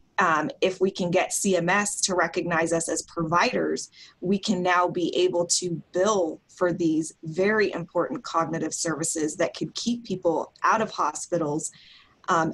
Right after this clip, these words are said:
healthy, and to not only manage their chronic medical conditions, but do preventative care screenings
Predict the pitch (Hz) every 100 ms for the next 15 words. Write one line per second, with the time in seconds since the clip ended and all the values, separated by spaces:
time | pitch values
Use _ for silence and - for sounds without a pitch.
0 | - - 226 220 - 151 127 127 - 175
1 | 170 - 185 175 165 - 175 185 196 196
2 | 185 175 175 170 - 165 - 190 214 -
3 | 165 165 165 165 165 - 156 - 156 -
4 | 170 170 170 160 185 214 185 - 175 156
5 | - - 165 156 143 151